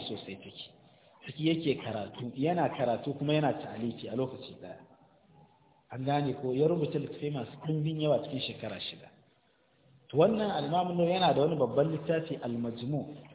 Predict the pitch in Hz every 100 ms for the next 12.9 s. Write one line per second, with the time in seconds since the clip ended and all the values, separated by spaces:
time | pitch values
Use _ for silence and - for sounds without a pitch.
0 | - - - 170 180 170 147 131 151 147
1 | 143 160 151 - 127 143 160 123 113 104
2 | 143 113 98 90 113 135 117 104 107 92
3 | 113 - - - - _ _ _ _ _
4 | _ _ _ _ - - - 196 226 240
5 | 208 - 170 175 185 196 190 208 202 202
6 | - 139 180 190 190 196 151 113 123 -
7 | - 196 196 196 180 - - - 143 190
8 | 175 135 160 180 147 131 151 165 185 170
9 | 135 143 156 151 156 147 110 95 - -
10 | - - - - 131 156 180 160 131 120
11 | - 160 156 135 107 - 151 156 165 170
12 | 127 - 143 123 131 156 143 117 110